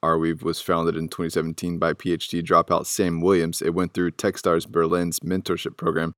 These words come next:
and went live last summer. Williams has described Arweave's mission as becoming the new Library of Alexandria.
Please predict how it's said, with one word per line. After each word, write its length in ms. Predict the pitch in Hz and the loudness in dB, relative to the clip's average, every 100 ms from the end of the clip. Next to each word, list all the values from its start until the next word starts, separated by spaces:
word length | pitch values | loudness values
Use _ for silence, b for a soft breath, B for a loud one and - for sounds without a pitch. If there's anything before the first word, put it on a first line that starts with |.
| _ | _
and 160 | 87 85 | -6 -4
went 140 | 80 | -2
live 400 | 85 82 85 78 | 4 6 6 4
last 240 | 76 73 - | 0 -2 -2
summer. 300 | 85 - _ _ - | -4 -6 _ _ -4
Williams 360 | 82 82 78 | 0 2 0
has 140 | 85 - | -4 -6
described 580 | - - 85 82 82 - - | -6 0 2 2 -2 -8 -2
Arweave's 640 | 85 82 85 82 82 - | 0 2 0 -2 -4 -4
mission 340 | 87 87 85 | -4 -2 -4
as 120 | 82 - | -6 -8
becoming 400 | 87 90 85 85 | -6 -2 -2 -2
the 100 | 87 | 0
new 380 | 98 98 95 - _ _ - | 2 2 0 -2 _ _ -6
Library 580 | 87 98 107 110 101 | 2 2 4 6 6
of 100 | 87 | 6
Alexandria. 720 | 90 87 98 85 95 - 50 | 4 2 0 -2 -2 -4 -10